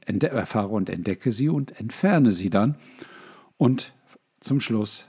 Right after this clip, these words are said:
lass sie los. Insofern gilt all das nicht nur für Amerika. All das gilt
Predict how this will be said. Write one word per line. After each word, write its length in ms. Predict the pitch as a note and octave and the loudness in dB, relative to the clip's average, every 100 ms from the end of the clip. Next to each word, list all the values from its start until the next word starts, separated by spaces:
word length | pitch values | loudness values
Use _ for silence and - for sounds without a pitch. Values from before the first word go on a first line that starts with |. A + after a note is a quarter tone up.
| - | -12
lass 280 | G#2+ G2+ - | -10 -6 -2
sie 100 | B2 | 0
los. 520 | D#2+ - - - _ _ _ _ _ _ _ _ _ _ _ _ _ _ _ _ _ _ _ _ _ _ _ _ - | 0 -6 -14 -20 _ _ _ _ _ _ _ _ _ _ _ _ _ _ _ _ _ _ _ _ _ _ _ _ -2
Insofern 840 | B2 G#2+ D3 G#3 - G#2+ A#2+ D3 - _ _ _ _ _ _ _ _ _ _ _ _ _ _ _ _ _ _ _ _ _ _ | 0 4 4 4 2 0 0 -4 -8 _ _ _ _ _ _ _ _ _ _ _ _ _ _ _ _ _ _ _ _ _ _
gilt 440 | C3 B2 - - - | 4 4 2 -12 -10
all 200 | F#2+ - | -8 -4
das 520 | C3 A2+ - - - _ _ _ _ _ _ _ - | -4 -4 -8 -16 -20 _ _ _ _ _ _ _ -10
nicht 300 | F2+ - G#2 | -8 -8 -2
nur 220 | G2+ F#2 | 0 0
für 200 | - G#2+ | -2 -4
Amerika. 640 | G#2+ A#2+ G#2+ F2+ - G2+ _ _ _ _ _ _ _ _ _ _ _ _ _ _ _ _ _ _ _ _ _ _ - | 0 2 0 -6 -16 -20 _ _ _ _ _ _ _ _ _ _ _ _ _ _ _ _ _ _ _ _ _ _ -4
All 160 | B2+ | 0
das 380 | A#2+ F3+ F#3+ - | 2 2 2 0
gilt 440 | C3 B2+ B2+ - | 2 4 2 -2